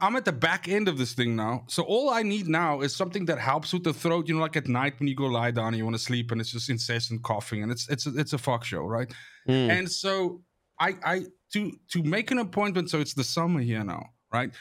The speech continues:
Speaker 1: Which means doctors, they all take holiday at the same time. Like, all of them just fuck off out of the country.
Speaker 2: <laughs>
Speaker 1: I'm not joking.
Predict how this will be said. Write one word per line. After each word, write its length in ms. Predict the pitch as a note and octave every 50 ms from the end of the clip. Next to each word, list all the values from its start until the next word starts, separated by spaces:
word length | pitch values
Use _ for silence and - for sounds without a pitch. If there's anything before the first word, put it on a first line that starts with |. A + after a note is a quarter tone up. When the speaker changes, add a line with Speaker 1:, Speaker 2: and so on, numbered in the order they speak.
| - - _
Speaker 1:
Which 180 | - B2 - C#3
means 220 | D3+ D#3 D3+ B2+
doctors, 520 | - C3+ C3+ C#3+ - - D3 C3+ B2 - - - _
they 140 | - C3 D#3
all 200 | E3+ - G#3+ A#3
take 220 | F3+ - F#3+ F3
holiday 340 | - C3 C3+ C#3+ C#3+ C3+ C3
at 80 | B2 A#2+
the 60 | B2
same 220 | A#2 - A#2+ A#2
time. 260 | A#2 A#2+ A2 - - - _ -
Like, 140 | B2+ -
all 80 | D#3+ F3
of 120 | F3 D#3+ D#3
them 80 | D3 C#3+
just 140 | C3+ B2 E4
fuck 180 | - C3+ B2 -
off 120 | C3+ A#2 -
out 100 | C3 A#2+
of 60 | A#2+
the 60 | A#2+
country. 360 | A#2 C3 B2 C3 B2+ - - - - -
Speaker 2:
<laughs> 140 | - - -
Speaker 1:
I'm 160 | A3+ D#4 F#4+
not 180 | G4+ G#4+ -
joking. 480 | - - F#4+ G4+ G#4 G#4 - B2 A2